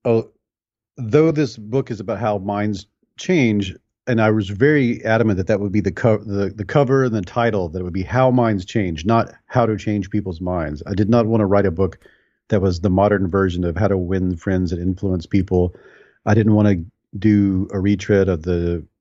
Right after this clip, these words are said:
uh, Cialdini influence type stuff. I was actually interested in how do minds change, whether or not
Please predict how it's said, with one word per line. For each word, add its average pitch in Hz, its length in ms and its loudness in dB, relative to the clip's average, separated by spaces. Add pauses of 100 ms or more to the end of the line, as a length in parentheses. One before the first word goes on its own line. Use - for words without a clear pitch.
(140)
uh, 85 200 -4
Cialdini 101 720 0 (520)
influence 110 480 0
type 104 240 -2
stuff. 110 240 0 (480)
I 123 380 2 (100)
was 117 320 -2
actually 117 500 -2
interested 98 460 0
in 95 100 -2
how 113 240 0
do 107 140 0
minds 87 320 -2
change, 98 580 0 (200)
whether 113 300 4
or 95 60 2
not 101 340 0